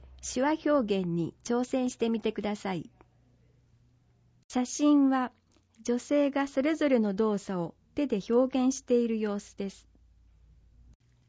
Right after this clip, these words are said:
桜石。桜。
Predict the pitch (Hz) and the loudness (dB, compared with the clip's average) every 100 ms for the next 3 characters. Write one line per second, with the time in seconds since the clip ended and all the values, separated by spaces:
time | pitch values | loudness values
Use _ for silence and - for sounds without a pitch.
0 | _ - - 247 294 294 294 208 - - | _ -14 -8 -2 2 4 4 2 -2 -10
1 | - _ _ _ _ _ _ _ _ _ | -12 _ _ _ _ _ _ _ _ _
2 | _ _ _ - 233 233 277 254 247 | _ _ _ -6 -4 0 2 4 2